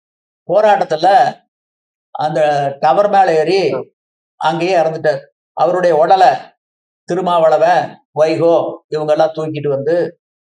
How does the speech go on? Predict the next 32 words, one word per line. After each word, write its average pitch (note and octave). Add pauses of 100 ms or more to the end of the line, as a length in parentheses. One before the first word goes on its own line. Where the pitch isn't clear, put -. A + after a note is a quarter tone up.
(200)
சேலத்துல E3+
ஊர்வலம் D#3
விட்டு E3 (340)
சொந்த F3
ஊர் E3+
இளம்பள்ளை D3+
கொண்டுட்டு C#3+
போய் D3 (260)
இறுதிச் G3
சடங்கு F3
இரங்கல் D3
கூட்டம் D3
நடந்தது. B2+ (360)
அப்போ C#3+
ஒரு F3+
ஐயாயிரம், D#3+
ஆறாயிரம் C#3+
பேர் E3
இருக்கு, E3
ஒரு A3
பெரிய E3
மேடை C#3+
போட்டிருந்தாங்க. C#3+
அந்த G#3
மேடையில F3
வந்து D3+ (340)
ஈ D#3+
வி D#3+
கே D#3
எஸ் D3+
இளங்கோ D3
இருந்தாரு, C3+